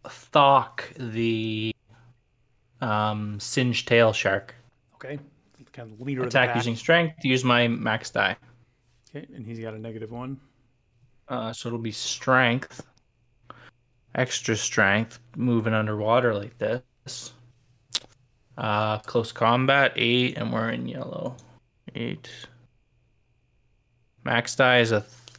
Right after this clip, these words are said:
Speaker 1: three.
Speaker 2: Okay.
Speaker 1: Oh, no, seven. Sorry. I thought there was a one. Max is a seven.
Speaker 2: Max is a seven, okay. And he, they're rolling against it with a negative one.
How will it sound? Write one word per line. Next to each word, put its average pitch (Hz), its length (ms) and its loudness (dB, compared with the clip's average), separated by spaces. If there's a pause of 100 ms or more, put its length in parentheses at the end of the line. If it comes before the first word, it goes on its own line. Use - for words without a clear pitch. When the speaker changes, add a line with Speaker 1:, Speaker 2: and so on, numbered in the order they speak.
(180)
Speaker 1:
three. 107 1000 -2 (1700)
Speaker 2:
Okay. 135 340 -10 (120)
Speaker 1:
Oh, 196 340 2
no, 120 200 4
seven. 107 480 4
Sorry. 95 320 -2 (220)
I 113 60 -10
thought 104 160 -14
there 117 60 -12
was 98 100 -14
a 101 40 -14
one. 117 220 -14 (1700)
Max 113 220 -6
is 107 100 -6
a 101 60 -12
seven. - 400 -12 (140)
Speaker 2:
Max 123 180 -10
is 120 80 -10
a 110 60 -14
seven, 107 320 -8
okay. 107 340 -12
And 110 120 -12
he, 143 180 -6
they're 139 180 -2
rolling 131 380 -4
against 123 340 -8
it 113 100 -6
with 113 160 -8
a 110 60 -8
negative 107 300 -10
one. 98 400 -12